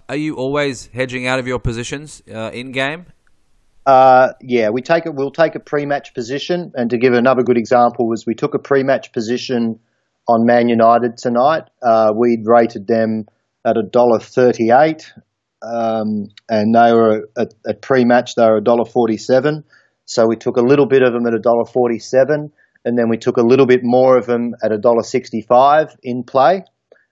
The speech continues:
Speaker 2: And then when they went in front, they went immediately into a dollar nineteen. So we took out our position then. So unless, unless Man United were to score those two goals bang, bang, and get to a position where you've got a degree of comfort, we would always be trading out.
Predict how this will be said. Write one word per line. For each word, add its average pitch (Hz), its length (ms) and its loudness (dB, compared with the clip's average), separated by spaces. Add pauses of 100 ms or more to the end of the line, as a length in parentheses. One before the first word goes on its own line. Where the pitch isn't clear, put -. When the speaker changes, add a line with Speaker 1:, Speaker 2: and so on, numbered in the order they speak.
(120)
Speaker 2:
And 110 160 -4
then 120 100 -2
when 117 140 -2
they 110 100 2
went 113 180 2
in 107 120 -4
front, 123 400 0
they 107 100 -2
went 110 180 -2
immediately 113 480 0
into 110 200 -4
a 101 40 0
dollar 110 280 2
nineteen. 139 720 0 (220)
So 113 200 0
we 107 120 2
took 123 220 -6
out 117 160 4
our 104 120 2
position 104 460 -10
then. 82 240 -8 (400)
So 120 320 2 (320)
unless, 151 720 -2 (500)
unless 147 400 -4
Man 147 220 2
United 139 360 -2
were 123 100 -6
to 120 60 -12
score 131 360 -4
those 120 200 0
two 135 220 -4
goals 120 380 0
bang, 120 280 0
bang, 135 400 0
and 113 140 -10
get 123 160 -4
to 127 120 -4
a 110 60 -4
position 113 540 -2
where 110 240 4
you've 110 180 -2
got 113 140 0
a 107 60 2
degree 110 340 2
of 104 120 -2
comfort, 143 500 -2 (320)
we 120 120 2
would 117 120 2
always 113 340 4
be 107 140 -10
trading 98 400 -4
out. 87 220 -6